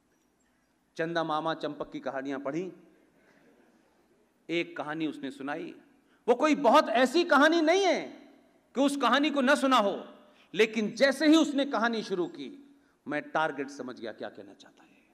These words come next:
उसने कहा कि एक शेर और शेरनी अपने बच्चों के साथ जंगल में जा रहे थे, और शेर और शेरनी का जो मिजाज होता है,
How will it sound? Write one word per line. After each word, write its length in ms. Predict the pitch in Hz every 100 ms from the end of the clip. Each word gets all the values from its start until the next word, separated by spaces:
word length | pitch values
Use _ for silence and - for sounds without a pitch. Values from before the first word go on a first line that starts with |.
| _ _ _ _ _ _ _ _ _ _ _ _ _ _ _ _
उसने 260 | 220 220 254
कहा 260 | 247 233 269
कि 140 | 254
एक 260 | 247 254 254
शेर 360 | - 262 285
और 220 | 262 247
शेरनी 520 | 226 269 294 285 285 208 - - - - - _ _ _ _ _ _ _ _ _ _ _
अपने 280 | 202 196 190
बच्चों 320 | 190 190 208
के 140 | -
साथ 300 | 160 185 160
जंगल 300 | 151 165 147
में 120 | 127 120
जा 140 | 113
रहे 180 | 107 104
थे, 240 | - _ _ _ _ _ _ _ _ _ _ _ _ _ _ _ _ _ _ _ _ _ _ _ _ _ _ _ _ _ _
और 120 | 185
शेर 520 | 185 - 277 320 - 185
और 100 | 180
शेरनी 420 | - 208 190 190
का 280 | 170 160 - - _ _ _
जो 120 | 151 180
मिजाज 480 | 190 208 269 247
होता 220 | 196 180 143
है, 300 | 160 117